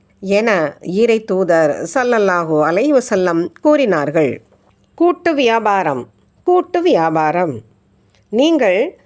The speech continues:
என்னுடன் வியாபாரம் செய்தால் நான் உங்களை ஏமாற்ற மாட்டேன்,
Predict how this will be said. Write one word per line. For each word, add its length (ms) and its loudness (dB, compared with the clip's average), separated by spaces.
என்னுடன் 580 2
வியாபாரம் 680 0
செய்தால் 540 -2
நான் 320 0
உங்களை 380 2
ஏமாற்ற 520 0
மாட்டேன், 520 -2